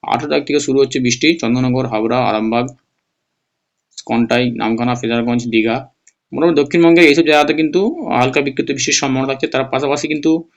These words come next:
আহ, উপরের অংশগুলো বর্ধমান, গুসকরা, কৃষ্ণনগর, সোনামুখী, দুর্গাপুর এইসব অঞ্চলগুলোতে কিন্তু বিক্ষিপ্ত বৃষ্টি কিংবা ভারী বৃষ্টির সম্ভাবনা থাকছে না এবং উত্তরবঙ্গের ক্ষেত্রেও কিন্তু বৃষ্টির সম্ভাবনা অনেকটা নেই। তবে দক্ষিণবঙ্গে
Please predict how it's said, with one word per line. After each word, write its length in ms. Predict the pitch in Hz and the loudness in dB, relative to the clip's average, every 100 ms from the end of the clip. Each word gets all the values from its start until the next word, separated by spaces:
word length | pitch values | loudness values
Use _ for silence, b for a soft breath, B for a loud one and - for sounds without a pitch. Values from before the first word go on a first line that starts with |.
| _ _ - | _ _ -6
আহ, 420 | 127 127 127 - | 0 2 0 -2
উপরের 320 | - - 160 | -4 0 2
অংশগুলো 340 | 160 156 156 151 | 2 2 0 0
বর্ধমান, 440 | 131 139 147 147 | 0 0 -2 0
গুসকরা, 340 | 131 120 135 139 | -2 -2 -4 -2
কৃষ্ণনগর, 440 | 127 139 135 131 | -2 -4 -4 -4
সোনামুখী, 400 | - 127 123 127 | -4 -4 -2 -2
দুর্গাপুর 440 | 120 117 113 123 131 - _ _ - | -2 -2 -2 -4 -6 -10 _ _ -4
এইসব 280 | 135 151 | -2 0
অঞ্চলগুলোতে 480 | 139 135 135 139 139 | 0 -2 0 0 2
কিন্তু 180 | 143 139 | 0 0
বিক্ষিপ্ত 480 | 127 123 135 127 139 | -2 -2 -4 -2 -2
বৃষ্টি 560 | 131 120 - 139 139 | 0 0 -2 -2 -2
কিংবা 200 | 131 131 | -2 -2
ভারী 200 | 117 120 | -2 -2
বৃষ্টির 180 | 127 131 | -2 -2
সম্ভাবনা 340 | 131 131 131 123 | -2 -2 -2 -4
থাকছে 240 | 123 135 | -6 -2
না 100 | 156 196 _ _ _ _ | -4 -4 _ _ _ _
এবং 200 | - 123 | -4 0
উত্তরবঙ্গের 460 | 131 127 143 156 160 | 0 0 0 2 2
ক্ষেত্রেও 320 | 170 165 175 | 0 0 0
কিন্তু 240 | 170 170 170 | 2 2 0
বৃষ্টির 260 | 147 147 156 | 0 -2 0
সম্ভাবনা 320 | 156 156 156 | 0 2 2
অনেকটা 200 | 147 151 | 2 0
নেই। 240 | 143 165 - _ _ _ _ _ _ | 0 0 -4 _ _ _ _ _ _
তবে 140 | 123 | 0
দক্ষিণবঙ্গে 640 | 123 135 - 170 170 170 | 2 2 4 6 8 8